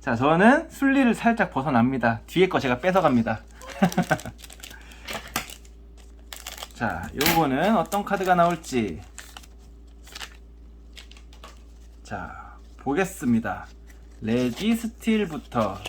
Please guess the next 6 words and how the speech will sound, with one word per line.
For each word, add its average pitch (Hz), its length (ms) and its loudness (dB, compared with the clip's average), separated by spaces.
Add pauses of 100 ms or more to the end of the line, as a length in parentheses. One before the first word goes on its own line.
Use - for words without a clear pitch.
(160)
둘, 220 400 2 (680)
셋, 214 260 2 (680)
넷, 170 280 0 (960)
다섯, 196 380 0 (760)
여섯, 190 400 0 (680)
일곱. 156 540 0